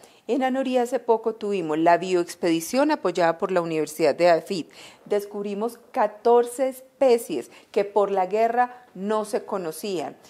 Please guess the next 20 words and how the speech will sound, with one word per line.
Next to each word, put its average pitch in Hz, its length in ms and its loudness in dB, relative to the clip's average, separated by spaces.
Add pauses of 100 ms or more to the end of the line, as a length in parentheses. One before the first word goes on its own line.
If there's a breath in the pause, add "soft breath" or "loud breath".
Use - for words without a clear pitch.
(300 loud breath)
Y 302 420 4
como 190 280 2
una 202 200 0
segunda 226 580 0
fase, 240 520 4 (260 loud breath)
llegaron 175 460 0
treinta 190 460 0
y 170 100 -6
cinco 262 480 -6
turistas 196 600 -4
a 151 120 -6
conocer 160 560 0 (600)
esos 180 320 -2
lugares 185 440 0
desconocidos, 196 1000 -6 (480 soft breath)
territorios 190 720 4
donde 170 400 0
hay, 156 380 6 (340 loud breath)
eh, 175 420 0
termales, 190 1000 4